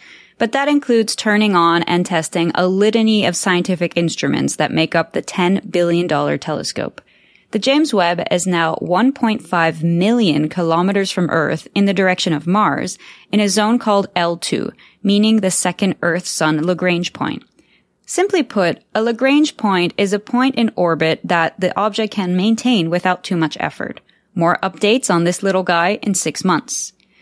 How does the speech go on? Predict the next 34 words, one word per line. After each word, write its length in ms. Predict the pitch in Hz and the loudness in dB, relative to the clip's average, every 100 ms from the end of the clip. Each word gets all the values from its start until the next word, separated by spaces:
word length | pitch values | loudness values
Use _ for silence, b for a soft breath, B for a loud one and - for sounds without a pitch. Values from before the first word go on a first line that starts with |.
| b b b b b - | b b b b b -2
Now, 420 | 220 247 262 - | 0 2 0 -2
some 280 | - 240 233 | -4 0 0
geology. 680 | 226 202 147 - - - - _ _ _ _ - | 0 0 0 -2 -6 -10 -12 _ _ _ _ -8
You 220 | 185 196 | 0 2
may 240 | 185 202 | 2 2
have 260 | 254 240 - | 2 0 0
noticed 560 | 175 202 - 180 - | 0 2 -2 -4 -4
that 140 | - 165 | -2 0
on 140 | 170 | 0
January 460 | 175 185 196 185 170 | 2 0 2 0 0
fifteenth, 680 | - 185 - - 254 185 - | -2 -4 -4 0 2 0 -4
there 180 | - 175 | -4 0
was 160 | 170 170 | 0 0
an 80 | 170 | 0
explosive 720 | 156 - - 214 247 - 277 | 0 -6 -4 0 0 0 0
eruption 600 | 208 170 - - - - - | 0 0 0 -2 -2 -4 -4
of 160 | 165 | -4
the 80 | 175 | -2
Hunga 400 | 165 226 262 302 | 0 2 4 2
Tonga 340 | 294 202 202 196 | 0 2 2 2
Hunga 380 | 180 160 156 160 | 0 0 -2 -4
Ha'apai 680 | 190 190 196 - 160 156 160 | -4 -4 -4 -2 0 0 0
volcano 680 | 156 147 - 240 165 143 - | -2 -2 0 2 2 0 0
in 80 | 190 | 0
the 100 | 190 | 2
South 260 | 160 151 | 0 -2
Pacific 380 | - - - - - | -4 -4 -4 -4 -2
Ocean. 440 | 180 - - - _ B B B B | -2 -4 -6 -10 _ B B B B
It 160 | 220 | -2
triggered 520 | - - 254 262 226 - | 0 0 2 2 0 0
both 260 | 190 190 - | -2 -2 -4
atmospheric 640 | - 220 294 277 254 214 | -4 -2 -2 0 0 0
shock 360 | - 220 226 226 | 0 0 0 0
waves 360 | 160 147 151 | 0 0 -2